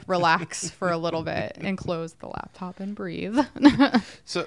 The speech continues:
Speaker 2: so do you find that the blog helps with a work-life balance, or?
Speaker 1: I guess relatively speaking, in comparison, you know, fashion bloggers and travel bloggers, there's a little bit more of, like, a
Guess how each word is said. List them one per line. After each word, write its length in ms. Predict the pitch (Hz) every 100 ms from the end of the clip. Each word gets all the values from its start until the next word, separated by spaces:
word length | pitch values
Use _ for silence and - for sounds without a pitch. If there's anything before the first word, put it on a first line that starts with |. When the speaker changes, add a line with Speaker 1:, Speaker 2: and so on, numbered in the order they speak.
| -
Speaker 2:
so 240 | 151 160
do 200 | 139 127
you 200 | 139 143
find 720 | 123 - 123 127 127 127 127
that 340 | 123 - 110 104
the 80 |
blog 360 | 101 98 104 101
helps 360 | - 117 110 -
with 160 | 113
a 80 | 120
work-life 540 | 113 113 - 117 113
balance, 580 | - 113 117 120 117 - -
or? 640 | 98 95 95 92 92 92 - _ _ _ - -
Speaker 1:
I 80 | 233
guess 200 | 285 277
relatively 480 | 233 220 226 202 208
speaking, 340 | - 190 185
in 100 | 180
comparison, 640 | 202 190 175 180 190 180
you 80 | 180
know, 140 | 175 170
fashion 440 | - 185 185 190
bloggers 360 | 185 180 175 175
and 80 | 170
travel 320 | 196 170 175
bloggers, 440 | 175 170 170 175
there's 120 | 202 208
a 40 |
little 240 | 220 240
bit 180 | 214 220
more 280 | 202 196 196
of, 100 | 196
like, 200 | 185 190
a 260 | 180 170